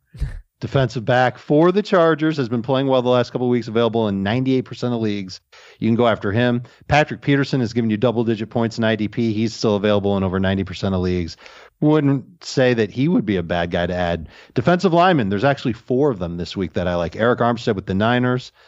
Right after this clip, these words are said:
Olivier Vernon with the Browns, especially this week going up against Denver, and Brandon Allen at quarterback. He could have some good numbers.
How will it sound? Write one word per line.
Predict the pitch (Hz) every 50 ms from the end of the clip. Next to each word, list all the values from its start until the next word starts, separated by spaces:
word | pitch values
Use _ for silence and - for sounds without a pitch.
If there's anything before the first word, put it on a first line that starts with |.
| - _ -
Olivier | 98 101 110 117 123 123 110 98
Vernon | 87 90 107 113 120 127 127 127 127
with | 113 -
the | -
Browns, | 87 87 107 113 117 120 120 104
especially | - - - 127 117 - 110 98
this | 87 110 107 -
week | 117 107
going | - 113 104 104
up | 104 98 -
against | 101 92 90 - -
Denver, | 90 104 104 110 113 104 110 107 104 104 - - - - _ _ -
and | - 90 90 90 82 82
Brandon | 101 104 110 107 101 95 101
Allen | 101 104 104 104 98
at | 90 -
quarterback. | - 110 104 101 92 110 104 98
He | - - 92
could | 104 101
have | 98 95 -
some | - 101 90
good | 92 101
numbers. | 95 98 98 95 98 92